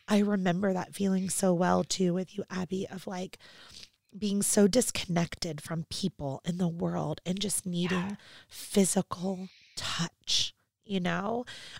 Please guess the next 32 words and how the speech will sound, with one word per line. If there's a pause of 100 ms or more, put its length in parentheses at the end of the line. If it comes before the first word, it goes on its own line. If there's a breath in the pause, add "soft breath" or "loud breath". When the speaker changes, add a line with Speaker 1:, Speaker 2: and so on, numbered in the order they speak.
Speaker 1:
I
mean,
my
children (240)
co-,
I,
at
that
point,
I
was
gonna
maybe
stop
co-sleeping,
but
I
was
like,
"No, (540 soft breath)
we're
just
gonna
keep
co-sleeping,"
because,
like,
I
was
just
craving,
like,